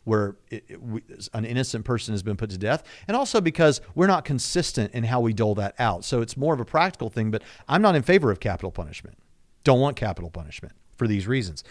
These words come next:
And I know a lot of my conservative Christian followers are gonna disagree with me on that. Sorry, I'm not, I'm not in favor of it. Now, when it comes to war, I, also my conservative Christian fans are not gonna li-, not that I should have fans, but are not gonna like this either necessarily.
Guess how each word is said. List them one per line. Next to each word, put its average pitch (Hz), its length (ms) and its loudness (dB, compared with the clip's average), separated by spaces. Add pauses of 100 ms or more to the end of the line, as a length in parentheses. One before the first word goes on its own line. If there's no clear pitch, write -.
(160)
And 113 80 2
I 117 80 6
know 123 140 6
a - 20 8
lot 113 180 8
of 113 40 2
my 107 120 4
conservative 104 420 -2
Christian 139 300 -4
followers 104 360 -2
are 95 40 -6
gonna 98 140 -4
disagree 101 360 -4
with 151 100 -2
me 156 80 0
on 156 120 0
that. 156 280 -2 (340)
Sorry, 123 500 6
I'm 117 60 -2
not, 113 200 4 (160)
I'm 104 120 -2
not 110 200 -2
in 101 100 -4
favor 117 260 2
of 101 80 4
it. 95 140 -4 (220)
Now, 123 320 2 (200)
when 127 120 4
it 139 40 2
comes 143 240 0
to 127 80 0
war, 170 460 6
I, 127 100 -4 (180)
also 156 440 8
my 104 160 0
conservative 113 400 -2
Christian 107 300 -4
fans 98 300 -2
are 98 60 -4
not 104 180 -4
gonna 101 140 -2
li-, 95 180 -4
not 104 200 -4
that 95 80 -8
I 87 60 -10
should 92 160 -10
have 85 100 -12
fans, 95 300 -6
but - 120 -12
are 110 120 0
not 117 160 0
gonna 107 120 0
like 107 200 -2
this 127 200 -2
either 170 280 -2
necessarily. 95 720 -10